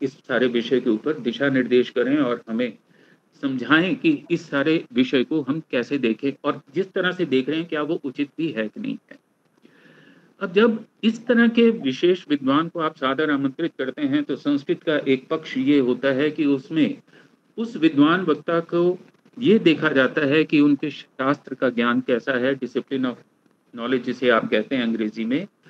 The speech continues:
उनकी reasoning को देख करके और उनके experience को देख करके हम उनको सादर आमंत्रित करते हैं और उनका हम स्वागत करते हैं। तो उनके माध्यम से हम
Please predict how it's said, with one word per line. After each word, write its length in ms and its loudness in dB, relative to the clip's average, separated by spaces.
उनकी 260 0
reasoning 560 2
को 220 0
देख 260 0
करके 360 -2
और 260 -2
उनके 220 -2
experience 680 -4
को 120 -8
देख 240 -10
करके 240 -4
हम 340 -8
उनको 380 -4
सादर 400 -2
आमंत्रित 480 -2
करते 260 0
हैं 220 2
और 220 0
उनका 240 2
हम 240 0
स्वागत 380 -2
करते 280 -8
हैं। 160 -16
तो 80 2
उनके 420 4
माध्यम 420 6
से 140 4
हम 360 2